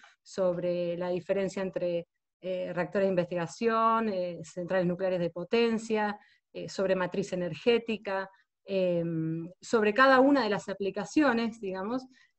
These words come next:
Y bueno, por supuesto tenemos el apoyo técnico también del ingeniero nuclear Aníbal Blanco, que ustedes conocen bien, estuvo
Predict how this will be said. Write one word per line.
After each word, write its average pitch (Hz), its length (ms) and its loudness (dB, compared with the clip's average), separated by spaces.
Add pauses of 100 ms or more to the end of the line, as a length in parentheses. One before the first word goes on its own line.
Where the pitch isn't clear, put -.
Y 196 380 -2
bueno, 190 240 2
por 175 120 0
supuesto 208 280 0
tenemos 202 360 0
el 185 140 -2
apoyo 190 380 -6
técnico 208 400 -2
también 185 400 -2
del 170 420 -2
ingeniero 180 680 -4
nuclear 190 320 -4
Aníbal 190 260 0
Blanco, 220 240 2
que 185 80 -6
ustedes - 240 -6
conocen 190 380 -6
bien, 220 180 0
estuvo 190 420 -4